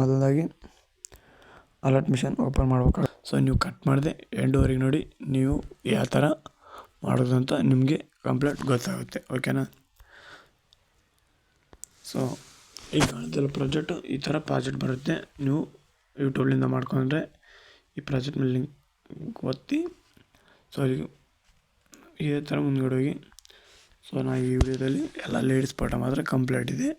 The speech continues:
So, ಲೇಡೀಸ್ ಫೋಟೋ ಇದೆ. So, ದೇವ್ರದ್ದು ಇದೆ. So, ಇಲ್ಲಿ ಲೇಡೀಸ್‌ದಿದೆ, ಜೆಂಟ್ಸ್ ಇಬ್ರದ್ದಿದೆ. ಇದನ್ನು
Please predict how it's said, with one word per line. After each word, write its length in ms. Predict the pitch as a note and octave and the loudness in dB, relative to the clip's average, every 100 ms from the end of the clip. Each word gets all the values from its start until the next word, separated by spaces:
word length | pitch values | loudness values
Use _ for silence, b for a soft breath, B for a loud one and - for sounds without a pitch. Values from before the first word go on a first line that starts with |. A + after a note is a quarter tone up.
| - - _ _ _ b b b b b b b _ - | -10 -20 _ _ _ b b b b b b b _ -20
So, 60 | - - - - | -20 -20 -6 -2
ಲೇಡೀಸ್ 240 | C#3 C#3+ - | 0 -2 -4
ಫೋಟೋ 180 | C3+ C3+ C3+ | -2 0 0
ಇದೆ. 120 | D#3+ - - _ - - _ _ b b b _ | -2 -6 -20 _ -20 -20 _ _ b b b _
So, 60 | - B2+ C3 | -8 -4 -2
ದೇವ್ರದ್ದು 420 | C3+ C#3 D3 C#3 C3 | 0 0 0 0 2
ಇದೆ. 120 | C#3+ D#4 - _ _ _ - - _ _ _ _ _ _ _ _ _ - - _ _ - - B B B B B _ - | 0 -2 -8 _ _ _ -20 -20 _ _ _ _ _ _ _ _ _ -20 -20 _ _ -14 -14 B B B B B _ -14
So, 60 | - C#3 | -2 0
ಇಲ್ಲಿ 180 | C#3 D#3 - _ _ _ - - _ _ C#3 | 0 -2 -6 _ _ _ -20 -20 _ _ -2
ಲೇಡೀಸ್‌ದಿದೆ, 600 | C3+ C#3+ C#3+ - C3+ D#3+ - _ _ _ - C#3+ | -2 -2 -6 -4 -2 -2 -4 _ _ _ -6 -2
ಜೆಂಟ್ಸ್ 240 | C#3 C3+ - | 0 -2 -4
ಇಬ್ರದ್ದಿದೆ. 500 | C3+ C#3 C3+ C3+ C3+ D3+ - _ - B B B B _ C3 | -2 0 0 0 0 -2 -8 _ -20 B B B B _ -2
ಇದನ್ನು 220 | D3+ | 0